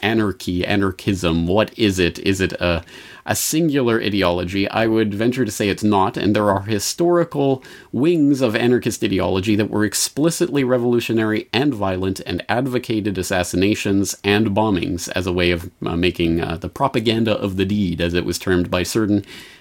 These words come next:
self-proclaimed anarchist philosophers.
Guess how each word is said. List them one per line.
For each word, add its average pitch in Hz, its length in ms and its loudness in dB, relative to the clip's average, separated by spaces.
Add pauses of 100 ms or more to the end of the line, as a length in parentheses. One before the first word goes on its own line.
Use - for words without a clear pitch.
(120)
self-proclaimed 151 840 0
anarchist 101 480 -2
philosophers. 107 800 -2